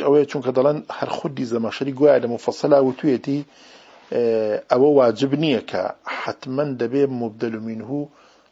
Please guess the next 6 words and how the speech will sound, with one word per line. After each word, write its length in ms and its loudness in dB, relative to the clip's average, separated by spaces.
حتمەن 440 -8
ساقط 420 -10
بێ. 120 -14
باشە؟ 300 0
مەسەڵەن 260 0
توێتی 240 0